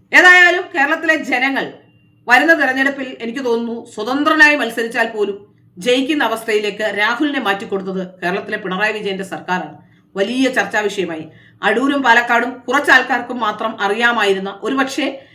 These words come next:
ഈ നമുക്കറിയാമല്ലോ, കേരളത്തിലെ ഈ ജൻസി തലമുറയിൽ രാഷ്ട്രീയമൊന്നും അത്ര ആർക്കും വലിയ താല്പര്യമുള്ള വിഷയമൊന്നുമല്ല. പക്ഷെ അവരുമൊക്കെ ഇപ്പൊ ചർച്ച ചെയ്ത് തുടങ്ങിയിട്ടുണ്ട് ഈ വിഷയത്തെക്കുറിച്ച്.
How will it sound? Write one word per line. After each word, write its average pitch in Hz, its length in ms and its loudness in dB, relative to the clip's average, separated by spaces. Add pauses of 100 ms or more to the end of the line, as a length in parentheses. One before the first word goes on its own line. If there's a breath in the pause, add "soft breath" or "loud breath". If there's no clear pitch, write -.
(180 loud breath)
ഈ 226 400 -6 (140)
നമുക്കറിയാമല്ലോ, 262 560 2
കേരളത്തിലെ 226 380 0
ഈ 220 180 -2
ജൻസി 240 340 0
തലമുറയിൽ 233 480 -2
രാഷ്ട്രീയമൊന്നും 220 640 -2
അത്ര 202 120 -2
ആർക്കും 208 480 0
വലിയ 214 180 -4
താല്പര്യമുള്ള 202 520 0
വിഷയമൊന്നുമല്ല. 175 480 -4
പക്ഷെ - 480 -8
അവരുമൊക്കെ 233 440 0
ഇപ്പൊ 226 180 -2
ചർച്ച 190 280 -4
ചെയ്ത് 214 280 -2
തുടങ്ങിയിട്ടുണ്ട് 180 460 -4
ഈ 170 40 -8
വിഷയത്തെക്കുറിച്ച്. 170 600 -8